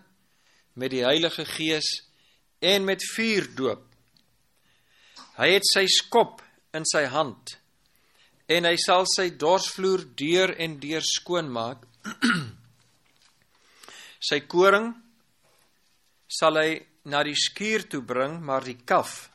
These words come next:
sal hy met 'n onuitblusselike vuur verbrand.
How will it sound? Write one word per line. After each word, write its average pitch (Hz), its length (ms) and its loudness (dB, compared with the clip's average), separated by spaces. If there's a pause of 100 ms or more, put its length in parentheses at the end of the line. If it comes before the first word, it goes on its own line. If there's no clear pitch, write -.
(680)
sal 156 300 2
hy 147 60 0
met 143 240 -4
'n - 180 -6
onuitblusselike 143 1000 -2
vuur 131 520 -4 (240)
verbrand. 113 800 -14